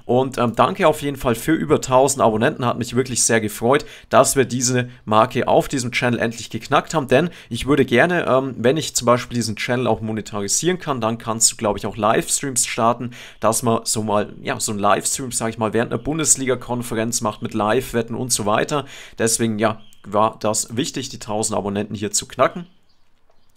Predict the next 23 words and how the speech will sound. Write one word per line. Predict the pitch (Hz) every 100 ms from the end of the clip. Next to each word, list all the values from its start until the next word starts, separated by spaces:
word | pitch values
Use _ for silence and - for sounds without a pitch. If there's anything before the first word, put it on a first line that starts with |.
| -
Und | 113
jetzt | 113 -
würde | 113 107
ich |
sagen, | - 107
gehen | 113 117
wir | 110
in | 107
die | 104
Analyse | 101 104 110 101 104
rein. | 170 196 - - -
Niederlande | 156 165 123 123
gegen | 113 101
Tschechien | - 135 - 139
ist | 110 -
das | -
erste | 107 113 113
Spiel. | - - 170
Ja, | 110
du |
siehst, | 101 135 160 -
die | 117
Niederlande | 143 143 127 127 123